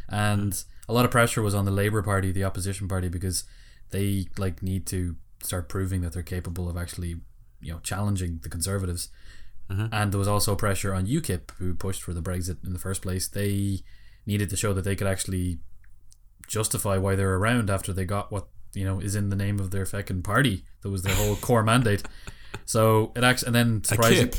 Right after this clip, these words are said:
Speaker 2: Hooray!
Speaker 1: A kip.
Speaker 2: Sorry.
Speaker 1: <laughs> Uh, yeah, a lot of it might have to do with him though. Like, he was,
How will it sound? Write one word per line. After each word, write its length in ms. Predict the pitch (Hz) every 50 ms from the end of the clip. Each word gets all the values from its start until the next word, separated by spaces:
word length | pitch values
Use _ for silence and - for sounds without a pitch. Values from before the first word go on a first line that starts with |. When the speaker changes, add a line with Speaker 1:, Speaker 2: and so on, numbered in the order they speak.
| - - -
Speaker 2:
Hooray! 520 | 165 175 185 180 180 175 170 160 160 156
Speaker 1:
A 260 | 151 147 135 131 110
kip. 40 | -
Speaker 2:
Sorry. 380 | - 101 156 147 78 - - -
Speaker 1:
<laughs> 1500 | 180 147 165 156 165 175 - 151 139 - - - 143 139 - - 175 - - - - - - - - - - - - - - - - - - 107
Uh, 60 | 113
yeah, 340 | 120 123 127 123 120 117 123 123
a 80 | 127 120
lot 160 | 127 135 135
of 80 | 131
it 40 | 127
might 140 | 123 120 113
have 140 | 117 117 113
to 80 | -
do 160 | 104 113 113 113
with 140 | 104 95
him 180 | 107 110 113 120
though. 200 | 117 117 113 110
Like, 200 | 107 110 104 101
he 100 | - 117
was, 240 | 110 110 98 -